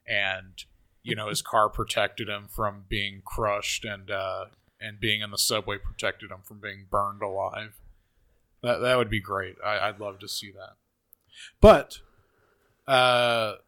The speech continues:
to, to get a, a little bit on track here, um, I, I wanna bring this up before we get too far, and that is, as the, uh, as the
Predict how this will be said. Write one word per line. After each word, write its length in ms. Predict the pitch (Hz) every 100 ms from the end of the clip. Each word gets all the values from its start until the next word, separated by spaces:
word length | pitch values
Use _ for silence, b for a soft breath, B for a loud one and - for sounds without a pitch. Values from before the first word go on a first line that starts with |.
| _ - - _
to, 240 | - 139 131
to 160 | - 131
get 160 | 160
a, 180 | 147 131
a 40 | 127
little 200 | 147 135
bit 160 | 139
on 160 | 123 104
track 400 | - 151 139 -
here, 340 | 110 101 98 - _ _
um, 380 | 107 107 101 98
I, 200 | 104 104
I 40 |
wanna 260 | 113 117 110
bring 240 | 117 113
this 180 | 113 -
up 120 | 104
before 260 | 104 - 110
we 100 | 104
get 160 | 101 -
too 200 | - 104
far, 340 | - 98 95
and 120 | 107
that 140 | 113 113
is, 300 | 107 98 - - _ _ _ _ _ _ _ _
as 340 | - 135 120 113
the, 300 | 127 123 120
uh, 420 | 113 104 101 95 - _ _ -
as 280 | 135 151 120
the 400 | 131 120 107